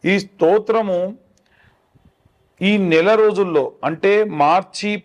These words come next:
పదిహేను నుండి మనకు ఏప్రిల్ పదిహేను వరకు కూడా ఈ సూర్య సంక్రమణం, మీన సంక్రమణం అవుతుంది కాబట్టి ఆ సమయంలో గనక చదవడం విశేషమైనటువంటి శక్తినిస్తుంది.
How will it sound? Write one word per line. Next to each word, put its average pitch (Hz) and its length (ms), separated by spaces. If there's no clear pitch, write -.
పదిహేను 190 580
నుండి 185 640
మనకు 170 440
ఏప్రిల్ 185 560
పదిహేను 170 460
వరకు 156 360
కూడా 139 360
ఈ 180 200
సూర్య 208 560
సంక్రమణం, 180 920
మీన 180 300
సంక్రమణం 165 580
అవుతుంది 147 340
కాబట్టి 135 480
ఆ 196 280
సమయంలో 175 580
గనక 160 480
చదవడం 180 760
విశేషమైనటువంటి 165 1400
శక్తినిస్తుంది. - 840